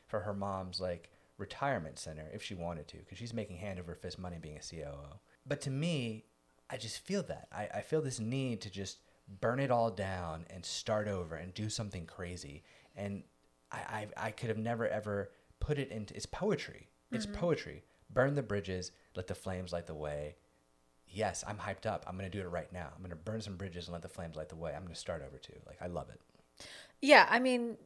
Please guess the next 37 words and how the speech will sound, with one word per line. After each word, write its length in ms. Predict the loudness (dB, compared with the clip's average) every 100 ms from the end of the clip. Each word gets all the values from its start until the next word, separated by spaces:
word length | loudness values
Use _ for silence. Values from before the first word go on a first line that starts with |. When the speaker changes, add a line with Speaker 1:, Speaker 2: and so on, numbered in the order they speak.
| -18 -14 -14 -16 2
Speaker 2:
I, 240 | 6 8 8
that's 260 | 4 4
what 120 | 4 4
I 140 | 2
feel, 460 | 0 -2 0 -2 -4
and 120 | -6
that's 200 | -4 -2
why 100 | 0
we 120 | 0
love 180 | -2 -2
Joie, 240 | -2 0 -2
Speaker 1:
Yeah. 60 | -4
Speaker 2:
because 340 | -4 -2 0
her, 300 | 2 2 2 0
her 100 | 0
writing 480 | 2 2 0 -6 -12 -6
can 240 | -4 -4
very 220 | 0 0 2
much 280 | -2 -2
be 160 | -4 -2
like 180 | -2 -2
poetry. 520 | -2 -2 -4 -6 -6 -12 _ _ _ _ -18 -2
So 140 | 8
that's, 340 | 12 12 12 0 10
that 340 | 12 12 10
line 300 | 2 2 2
was 300 | 0 0 -4 0
remarkable, 720 | 2 4 2 2 2 4 4 10
uh, 220 | 10 10
that 260 | 6 4
scene 300 | 2 -2 -2
as 180 | -6 0
well. 260 | 6 6 6
Speaker 1:
Mm. 280 | 0 -10 2
Speaker 2:
And 160 | 6 8
then, 140 | 6
yes, 400 | 8 8 8 0